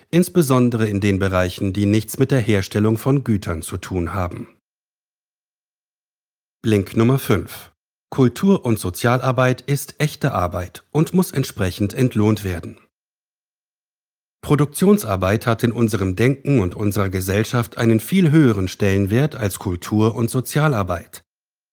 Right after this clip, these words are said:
Ein Ingenieur in der Autoindustrie verdient überdurchschnittlich gut, während eine Altenpflegerin von Glück sprechen kann, wenn sie ihr Gehalt nicht mit Hartz vier aufstocken muss.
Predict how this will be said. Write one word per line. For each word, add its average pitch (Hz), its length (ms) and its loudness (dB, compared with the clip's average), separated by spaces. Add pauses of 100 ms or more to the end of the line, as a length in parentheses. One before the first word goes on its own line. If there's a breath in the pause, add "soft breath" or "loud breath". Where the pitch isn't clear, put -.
(120)
Ein 143 180 0
Ingenieur 147 500 4
in 139 100 0
der 135 180 2
Autoindustrie 107 720 -2
verdient 110 460 -2
überdurchschnittlich 120 960 0
gut, - 280 0 (320 loud breath)
während 95 440 0
eine 92 220 -2
Altenpflegerin 127 840 2
von 117 240 0
Glück 160 220 2
sprechen - 400 -4
kann, 104 360 0
wenn 101 160 2
sie 101 160 -4
ihr 107 100 -6
Gehalt 95 360 -2
nicht 113 300 0
mit 107 160 -2
Hartz - 240 -6
vier 113 360 2
aufstocken 113 640 -2
muss. - 300 -8